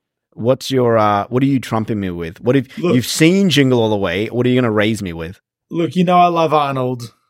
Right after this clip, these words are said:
Speaker 2: He's our guy. It's a good movie. I'm just not so quick to anoint it best after, you know,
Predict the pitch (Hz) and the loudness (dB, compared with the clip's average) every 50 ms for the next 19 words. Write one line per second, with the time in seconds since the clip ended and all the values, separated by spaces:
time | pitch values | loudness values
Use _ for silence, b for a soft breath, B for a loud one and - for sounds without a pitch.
0 | _ _ _ - 143 131 117 139 127 123 113 123 107 104 101 104 101 101 98 98 | _ _ _ -8 -6 -4 -2 -2 -2 -2 -2 -2 -2 0 0 0 -2 -4 -6 -10
1 | 101 _ _ _ _ _ _ _ _ _ _ _ _ - 147 135 120 156 135 151 | -14 _ _ _ _ _ _ _ _ _ _ _ _ -8 -6 -4 -4 -4 0 2
2 | 180 185 165 156 151 143 135 131 110 107 117 117 117 139 - _ _ _ _ _ | 2 2 2 0 -2 0 0 0 -2 -2 -4 -6 -6 -8 -12 _ _ _ _ _
3 | _ - 135 147 147 143 135 143 123 - 147 131 - - 143 127 - 143 123 - | _ -2 0 0 0 0 -2 -6 -4 -2 -4 -4 -4 -4 -6 -4 -2 -4 -4 -4
4 | - 135 131 123 120 117 117 120 - - - - - 117 110 101 - - - - | -2 -2 -2 -2 -2 -2 -4 -6 -6 -8 -10 -8 -6 -4 -4 -4 -4 -6 -10 -10
5 | - 110 107 101 - - 117 104 98 98 95 87 _ _ _ _ _ _ _ - | -6 -4 -4 -4 -6 -8 -10 -10 -10 -12 -12 -14 _ _ _ _ _ _ _ -10
6 | 123 110 104 98 98 - | -8 -6 -6 -6 -8 -10